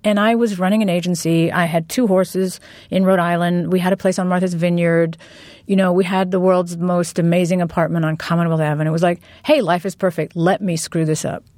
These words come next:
Because I didn't wanna know what the rest of my life was gonna be like. I didn't want that to be what it was. And I got this job offer to take this big glamorous job with Mary Wells in New York.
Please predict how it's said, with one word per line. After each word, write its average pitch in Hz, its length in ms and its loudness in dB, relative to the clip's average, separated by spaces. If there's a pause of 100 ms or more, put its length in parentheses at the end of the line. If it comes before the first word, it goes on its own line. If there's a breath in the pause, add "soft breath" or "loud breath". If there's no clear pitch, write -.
(260)
Because 240 260 2
I 240 100 2
didn't 254 360 0
wanna 214 180 2
know 202 200 2
what 190 180 0
the 190 100 -2
rest 180 220 -2
of 185 60 -2
my 185 120 0
life 262 260 0
was 165 100 -6
gonna 156 140 -2
be 147 100 -6
like. 156 320 -10 (240 soft breath)
I - 80 0
didn't 226 460 0
want 170 320 -2 (400)
that 160 400 -4
to 175 100 -4
be 156 180 0
what 147 160 -2
it - 80 -6
was. - 400 -4
And 185 280 0 (600 loud breath)
I 214 80 2
got 240 140 2
this 262 180 -2
job 196 280 0
offer 196 280 -2
to 180 520 0
take 170 240 -2
this 170 160 -2
big 175 260 0
glamorous 175 640 0
job 156 360 0
with 156 160 -2
Mary 165 280 2
Wells 156 240 0
in 147 100 -2
New 147 120 -2
York. 139 500 -4